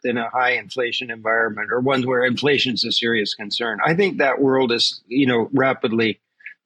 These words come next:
disappearing behind us in the, in the rearview mirror, Rob. Um, so in much of the world now,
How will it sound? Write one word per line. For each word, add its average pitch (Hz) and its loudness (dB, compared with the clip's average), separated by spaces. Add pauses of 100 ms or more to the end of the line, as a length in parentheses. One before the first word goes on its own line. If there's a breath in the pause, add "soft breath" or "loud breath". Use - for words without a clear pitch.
(720)
disappearing 113 2
behind 110 2
us - 0
in 107 2
the, 107 0
in 123 2
the 117 4
rearview 107 2
mirror, 107 2
Rob. 98 0 (640)
Um, 143 0
so 160 2
in 151 2
much 185 2
of 185 0
the 170 0
world 131 0
now, 120 -4